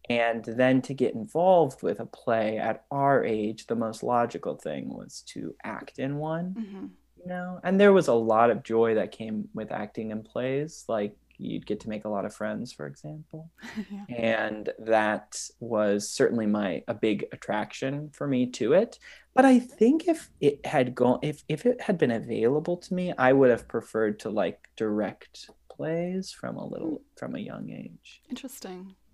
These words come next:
Speaker 1: But that wasn't available to us, if you remember,
Speaker 2: Right.
Speaker 1: right? Like, if you wanna do a play at school, you're gonna act in that play.
Speaker 2: Right. Yeah, not until high school was there kind of the option of directing.
Speaker 1: Right,
Speaker 2: Yeah.
Speaker 1: right. And as soon as there was, I was interested in playing with that.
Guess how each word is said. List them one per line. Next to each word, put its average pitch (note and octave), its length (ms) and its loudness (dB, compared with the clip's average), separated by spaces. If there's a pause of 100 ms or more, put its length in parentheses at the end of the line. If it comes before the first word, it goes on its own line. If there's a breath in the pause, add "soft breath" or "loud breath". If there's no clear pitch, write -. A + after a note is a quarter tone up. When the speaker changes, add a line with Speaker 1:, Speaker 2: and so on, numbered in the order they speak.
Speaker 1:
But D3 180 0
that F3 200 6
wasn't D#3 380 2
available A2 540 2
to - 180 -6
us, - 100 -6
if - 180 -2
you C3+ 120 4
remember, A#2+ 520 2
Speaker 2:
Right. A#2 200 -2
Speaker 1:
right? A#2 80 4
Like, B2 200 0 (140)
if C#3+ 120 0
you F#3+ 80 6
wanna D#3 180 6
do C3+ 80 8
a A2+ 40 6
play B2 260 6
at G2 140 4
school, A2+ 640 0 (340 loud breath)
you're B2+ 120 2
gonna A2 400 2
act - 320 -12
in - 80 -12
that - 180 -16
play. B3 80 -2
Speaker 2:
Right. G#3+ 320 -4
Yeah, A#3 180 -6
not A#3+ 160 -4
until A#3+ 260 -2
high G3+ 160 -8
school E3+ 340 -4
was F#3 140 -6
there F3 180 -8
kind D#3+ 180 -12
of F3 80 -14
the - 80 -20
option - 380 -10
of F#3 100 -18
directing. - 560 -14
Speaker 1:
Right, A2 680 4
Speaker 2:
Yeah. G#2 140 -6
Speaker 1:
right. G#2 440 0 (140)
And D#3+ 160 2
as F3+ 180 2
soon A3 140 4
as G3 160 6
there C3+ 160 8
was, A2+ 420 4
I A2+ 140 4
was A2 180 -4
interested A2+ 540 -8
in A#2+ 140 -8
playing A#2+ 340 -2
with A#2 160 -4
that. A#2+ 240 -4